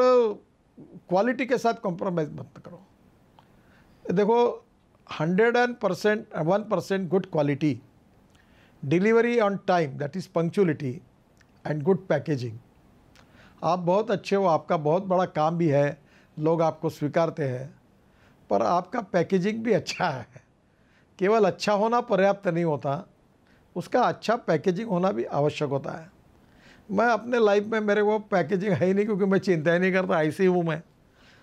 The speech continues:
ना, मुझे कोई, थोड़ा सा अप्रोच मेरा अलग ही है, काम करते रहता हूँ। तो मुझे कोई ऐसा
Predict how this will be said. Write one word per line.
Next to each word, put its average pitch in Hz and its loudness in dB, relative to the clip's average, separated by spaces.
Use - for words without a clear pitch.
ना, 156 -4
मुझे 156 2
कोई, 170 2
थोड़ा 139 -2
सा 156 0
अप्रोच 156 -2
मेरा 156 2
अलग 165 0
ही 175 0
है, 143 -8
काम 175 -2
करते 175 0
रहता 185 2
हूँ। 175 -4
तो 180 -10
मुझे 175 2
कोई 233 2
ऐसा 220 2